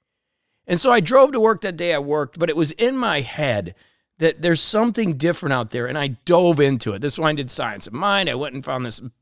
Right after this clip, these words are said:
P H D in metaphysics, and I just dove headfirst. I mean, I, the, I'm the type of person, when I wanna learn something, I read everything.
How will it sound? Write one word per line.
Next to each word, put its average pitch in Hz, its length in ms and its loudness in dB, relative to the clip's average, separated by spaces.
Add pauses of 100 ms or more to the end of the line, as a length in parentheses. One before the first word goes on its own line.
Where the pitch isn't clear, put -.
P 165 160 2
H 127 160 -4
D 131 120 -2
in 120 120 -2
metaphysics, 180 580 -4
and 147 80 -6
I 147 80 0
just 151 440 -6
dove 170 260 2
headfirst. 131 640 -6
I - 20 -6
mean, 160 140 -6
I, 190 180 -6 (340)
the, 165 240 -6
I'm 208 140 2
the 254 80 2
type 180 240 0
of 139 60 -8
person, 147 320 0
when 139 100 0
I 170 140 0
wanna 180 260 -2
learn 131 300 -2
something, 139 320 -6
I 127 80 -2
read 143 260 -2
everything. 123 640 -4